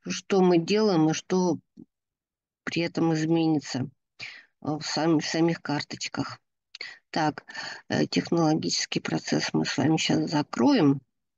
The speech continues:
И вернемся снова к слайдикам. А, то есть после того, как мы заполнили необходимые справочники, необходимые справочники для, э, ресурсных спецификаций,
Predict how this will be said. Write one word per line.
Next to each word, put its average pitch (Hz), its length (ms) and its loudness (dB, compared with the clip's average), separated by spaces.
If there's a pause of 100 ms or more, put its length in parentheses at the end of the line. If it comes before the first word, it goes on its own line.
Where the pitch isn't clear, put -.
(1400)
И 151 100 -10
вернемся 190 540 2
снова 196 320 2
к - 40 -8
слайдикам. 131 720 -2 (580)
А, 165 200 0
то 202 120 0
есть 185 180 0
после 254 300 2
того, 196 280 2
как 160 180 -4
мы 196 160 2
заполнили 180 680 2
необходимые 175 1160 0
справочники, 190 920 -2 (340)
необходимые 202 720 2
справочники 165 760 -2
для, 180 480 -2 (400)
э, 143 380 -2
ресурсных 170 640 -2
спецификаций, 226 1120 -4